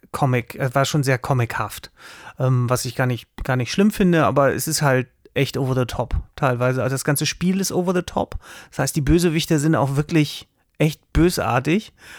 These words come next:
mit aber auch lustigen Einfällen dabei. Und die sind halt alle auch, es sind halt, äh, richtige Villains, ne? Also, du erfährst jetzt nicht viel über die und die s-, sind auch nicht Charaktere, wo du denkst,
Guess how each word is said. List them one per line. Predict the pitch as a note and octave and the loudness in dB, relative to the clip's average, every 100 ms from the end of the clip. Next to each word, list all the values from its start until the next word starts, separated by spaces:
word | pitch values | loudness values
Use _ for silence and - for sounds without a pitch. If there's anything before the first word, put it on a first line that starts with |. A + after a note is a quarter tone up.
| - - | -8 0
mit | D3+ | 0
aber | - D3 | 2 2
auch | C#3 A2+ - | 2 -2 -4
lustigen | D#3+ F3 - D3+ G#2 | 2 2 4 2 4
Einfällen | D3+ F#3+ - C3 A#2+ | 2 0 0 0 2
dabei. | A#2+ A#2 A#2 D3+ | 0 0 0 2
Und | D#3 | 0
die | D#3 | -2
sind | C#3+ F3+ | 0 2
halt | F3 | 2
alle | A2 E3 | 2 4
auch, | D#3 - - - - - - - | 2 -2 -16 -20 -20 -20 -18 -10
es | - | -4
sind | F3 | 0
halt, | E3 D#3 D3+ - _ | 2 0 0 -10 _
äh, | - - - - | -14 -14 -18 -10
richtige | D3 - F#3 D#3+ | -8 0 2 4
Villains, | F#3 D3+ A#2 - | 4 4 2 2
ne? | D#3 A#3+ | 2 4
Also, | F3 D#3+ E3 C#3 G#2 B1+ D#2+ C2+ - - | 4 4 2 2 0 -6 -14 -16 -18 -12
du | D#3+ | -4
erfährst | C3+ - F3+ - | -2 2 2 2
jetzt | F#3+ - | -2 0
nicht | F#3+ - | -2 0
viel | G#3 | 0
über | F#3 E3+ | 2 2
die | D#3 E3+ | 2 2
und | D#3+ D3+ | 2 4
die | D#3 | 2
s-, | D3+ C3+ - | 2 -2 -6
sind | - D#3+ | -4 -2
auch | A#2 F3 | -2 0
nicht | E3+ - - | 0 -2 -4
Charaktere, | D#3 D3+ E3+ E3 D3+ | -2 -2 0 0 0
wo | |
du | D3+ | 0
denkst, | C#3+ C#3+ - | 2 0 0